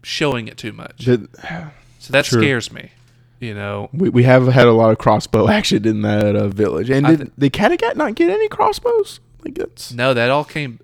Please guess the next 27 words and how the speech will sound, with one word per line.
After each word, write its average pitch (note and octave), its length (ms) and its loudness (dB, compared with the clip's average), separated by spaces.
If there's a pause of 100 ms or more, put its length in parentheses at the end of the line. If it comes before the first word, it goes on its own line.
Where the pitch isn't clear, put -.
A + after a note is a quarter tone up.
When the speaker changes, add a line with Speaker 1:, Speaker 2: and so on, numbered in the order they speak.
Speaker 1:
Erlander's C#3+ 380 -6
the B2 60 -10
one A#2 120 -10
that - 160 -14
brought A2+ 160 -6
that - 140 -12
stuff - 260 -20
back. A2 240 -6
Speaker 2:
Okay. A2+ 400 -2 (360)
Speaker 1:
So G#2 540 -8 (360)
they're B2+ 120 -8
the B2 80 -4
only A#2 180 -6
ones G#2 160 -14
that A2 100 -16
have G#2+ 260 -10
it - 80 -20
so - 160 -18
far. - 320 -18 (1400)
Which - 540 -8
could A#2 260 -6
be A2+ 100 -8
used G#2 420 -12
against A2+ 720 -4
Speaker 2:
Against - 80 -20 (400)
Speaker 1:
certain - 300 -10
people. - 380 -10